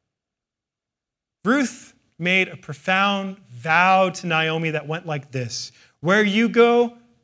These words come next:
I will go. Where you lodge, I will lodge. Your people shall be my people, and your God, my God. Where you die, I will die, and there I will be buried."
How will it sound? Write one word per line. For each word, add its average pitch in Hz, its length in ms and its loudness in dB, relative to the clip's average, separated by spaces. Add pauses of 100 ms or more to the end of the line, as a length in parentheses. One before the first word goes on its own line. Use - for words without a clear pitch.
I 160 160 6
will 151 160 2
go. 123 360 -8 (220)
Where 185 180 2
you 208 240 2
lodge, 220 560 2 (260)
I 165 160 4
will 175 160 2
lodge. 143 520 0 (400)
Your 196 120 6
people 226 300 4
shall 208 140 0
be 208 100 4
my 220 280 6
people, 233 360 2
and 180 100 2
your 214 140 6
God, 214 460 6 (320)
my 147 260 -2
God. 139 400 -8 (260)
Where 220 140 2
you 240 160 4
die, 226 260 4
I 208 200 4
will 220 120 4
die, 208 300 8
and 160 280 -4
there 226 540 2 (260)
I 156 140 0
will 156 140 -2
be 147 120 -4
buried." 120 420 -14